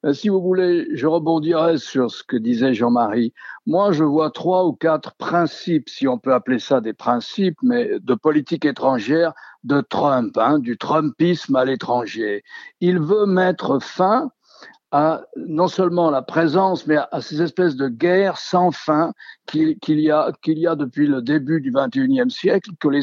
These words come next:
que les États-Unis entretiennent, notamment au Moyen-Orient, depuis le début du vingt et, du vingt et unième siècle. C'est ce qu'il appelle ces guerres sans fin. Alors même si ça ne coûte rien aux États-Unis.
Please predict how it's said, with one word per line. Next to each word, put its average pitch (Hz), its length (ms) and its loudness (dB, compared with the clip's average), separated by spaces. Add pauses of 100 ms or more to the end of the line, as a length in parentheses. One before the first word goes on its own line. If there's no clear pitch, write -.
(160)
que - 80 0
les 135 180 0
États-Unis 143 440 0
entretiennent, 151 600 0 (120)
notamment 151 540 2
au 131 40 0
Moyen-Orient, 135 760 0 (260)
depuis 143 320 0
le 147 140 2
début 156 440 0
du 135 140 -2
vingt 131 240 -2
et, 127 140 0
du 135 320 -4
vingt 147 200 0
et 147 40 2
unième 131 260 2
siècle. 107 240 -4
C'est - 80 0
ce 123 80 -4
qu'il 156 140 0
appelle 175 320 0 (220)
ces 139 260 -2
guerres 170 340 0 (200)
sans 165 360 0
fin. 127 320 -4 (220)
Alors 156 220 2
même 208 220 0
si 156 220 -4
ça 131 160 -4
ne 127 80 -2
coûte 151 320 -2
rien 135 320 0
aux 131 100 -2
États-Unis. 110 600 -2